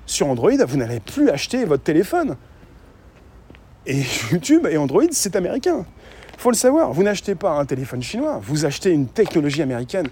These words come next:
vous achetez, euh, surtout un, du soft, un, un système et des applications. Vous achetez de l'américain, vous achetez pas du chinois. Vous, vous vous en moquez. Si jamais vous n'avez plus votre YouTube,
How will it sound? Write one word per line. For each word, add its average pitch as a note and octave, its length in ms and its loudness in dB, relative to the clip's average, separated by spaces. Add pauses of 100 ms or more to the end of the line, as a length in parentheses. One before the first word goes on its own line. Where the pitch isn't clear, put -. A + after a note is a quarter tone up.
(260)
vous E3+ 240 -2
achetez, C#3 340 -2 (440)
euh, - 320 -10
surtout - 560 -2
un, A#2+ 160 -4
du B2 140 -6
soft, - 500 0 (400)
un, A#2 160 -4
un - 80 -4
système A3 600 0
et B2+ 60 -2
des C3 160 -4
applications. D#3 600 -4 (180)
Vous F#3+ 280 -2
achetez F3 260 -2
de E3+ 60 -2
l'américain, D3+ 460 0 (120)
vous B2 140 -6
achetez C#3 200 -6
pas C#3 120 -4
du C#3 100 -4
chinois. G3 360 -4 (800)
Vous, D3 160 -2
vous C3 440 -8
vous B2 120 -2
en F3+ 60 4
moquez. F#3+ 340 0
Si F#3+ 200 0
jamais G3+ 240 2
vous D#3 80 2
n'avez C#3 180 2
plus - 140 -6
votre C3+ 240 -2
YouTube, A#3+ 340 0